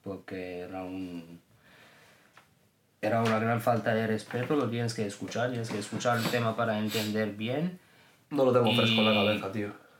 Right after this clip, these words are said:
Speaker 1: y lo quería matar de verdad. Y se ha puesto todo esto muy feo hasta que es, hasta que, ¿te acuerdas de la intervención de Farrakhan?
Speaker 2: No, tío.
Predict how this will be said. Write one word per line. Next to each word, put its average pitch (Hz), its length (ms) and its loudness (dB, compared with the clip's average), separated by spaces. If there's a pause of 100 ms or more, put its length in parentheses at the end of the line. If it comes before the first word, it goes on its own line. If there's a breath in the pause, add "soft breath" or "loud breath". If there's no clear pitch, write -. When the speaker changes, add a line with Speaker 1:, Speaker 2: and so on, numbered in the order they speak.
(140)
Speaker 1:
y 104 140 -4
lo 110 160 0
quería 113 340 2
matar 101 380 2
de 104 80 -2
verdad. 98 460 -2 (520 loud breath)
Y 104 340 -2 (120)
se - 160 0
ha 101 100 -2
puesto 110 340 -2
todo 113 260 -2
esto 110 380 -2
muy 110 260 0
feo 131 500 -4
hasta - 360 -6
que 107 540 -4
es, - 460 -6
hasta - 260 -6
que, 104 360 -4 (100)
¿te 113 80 0
acuerdas 113 400 0
de 113 60 -2
la 113 100 2
intervención 110 680 -4
de 107 100 -4
Farrakhan? 107 560 -2
Speaker 2:
No, 127 140 2
tío. 113 220 -2